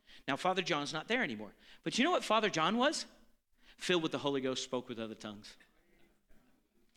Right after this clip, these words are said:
And I'd go to their service, and I'd be, it was, you were not bored.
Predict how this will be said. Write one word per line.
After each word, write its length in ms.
And 120
I'd 160
go 120
to 80
their 140
service, 540
and 120
I'd 180
be, 200
it 260
was, 640
you 200
were 120
not 260
bored. 300